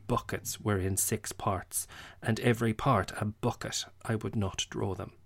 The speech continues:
I would have my bond." I could not continue.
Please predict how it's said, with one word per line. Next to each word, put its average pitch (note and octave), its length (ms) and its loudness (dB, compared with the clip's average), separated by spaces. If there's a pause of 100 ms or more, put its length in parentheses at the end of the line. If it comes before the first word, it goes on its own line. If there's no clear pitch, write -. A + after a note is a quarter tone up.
(380)
I G#2+ 100 2
would F#2+ 180 0
have - 260 -2
my F2+ 180 -4
bond." F#2+ 480 -8 (1500)
I G#2+ 120 4
could - 160 -6
not G2 180 -4
continue. A2 460 -2